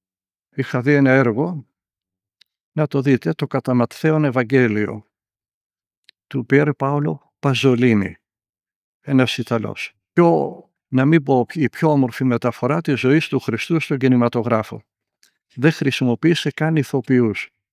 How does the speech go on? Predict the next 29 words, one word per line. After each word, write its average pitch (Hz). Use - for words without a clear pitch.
Μάζεψε 139
απλούς 147
ανθρώπους 135
και 139
το 143
έργο 165
έχει 156
μια 156
τρομερή 131
αληθοφάνεια. 123
Και 131
βάζει 160
τη 135
μάνα 139
του 190
να 180
κάνει 185
την 170
Παναγία. 143
Του -
λένε, 202
«Γιατί 190
τη 208
μητέρα 131
σου;» 208
«Όλα 165
τα 127
παιδιά», 117
λέει, 113